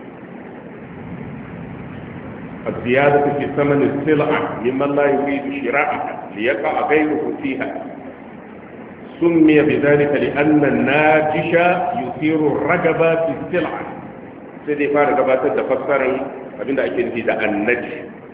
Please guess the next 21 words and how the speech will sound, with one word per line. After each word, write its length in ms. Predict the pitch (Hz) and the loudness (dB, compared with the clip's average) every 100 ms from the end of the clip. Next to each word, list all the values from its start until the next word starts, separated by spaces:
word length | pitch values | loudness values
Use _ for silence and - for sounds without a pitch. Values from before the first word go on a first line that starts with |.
| - | -10
Menene 480 | 107 110 139 127 110 | -6 -4 -2 0 0
lati 400 | 120 120 120 110 | 2 2 0 -2
a 80 | 98 85 | -4 -4
ciniki? 380 | 95 110 151 156 - - - - - - - - | -6 -6 -6 -8 -8 -12 -14 -14 -12 -12 -14 -12
Yace 240 | 101 - 101 | -10 -6 0
lati 320 | 123 156 - - | 4 4 4 2
a 80 | 107 | 0
ciniki 380 | 113 131 143 147 143 - - - - - - - - - - | 0 -2 0 0 -2 -2 -6 -8 -10 -12 -14 -14 -14 -8 -4
shine 180 | 139 | 0
mutum 300 | 127 123 175 | 0 2 4
ya 80 | 147 | 4
zo 100 | 143 143 | 4 0
shi 180 | 139 202 | -2 0
ba 160 | 170 - | 2 2
yi 80 | 185 | 4
da 100 | 160 | 4
niyyar 340 | 175 190 180 | 4 6 6
ya 80 | 139 - | 4 2
sai 100 | 135 139 | 0 0
kaya, 260 | 139 135 139 135 - - - - - - - - | 2 2 0 -4 -8 -12 -14 -16 -16 -18 -18 -6
amma 240 | 151 175 | 0 0